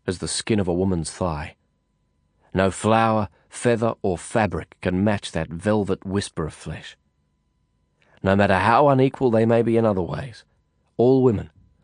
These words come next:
old and young, fat and thin, beautiful and ugly, have that perfection.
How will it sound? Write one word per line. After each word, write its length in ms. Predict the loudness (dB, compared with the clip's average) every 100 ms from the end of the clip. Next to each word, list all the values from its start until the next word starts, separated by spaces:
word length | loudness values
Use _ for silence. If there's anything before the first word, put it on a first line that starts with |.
| -2
old 320 | 2 4 4
and 120 | 2
young, 300 | 2 2 -2 -8 _ _
fat 300 | -10 -2 0
and 160 | 0 -2
thin, 300 | 0 -2 -2 _ _ _ _ -2
beautiful 380 | 2 2 2 4
and 100 | 4
ugly, 340 | 2 -2 -8 _ _ _ _
have 180 | -6 -2
that 200 | 0 -2
perfection. 520 | -6 -6 -6 -6 -16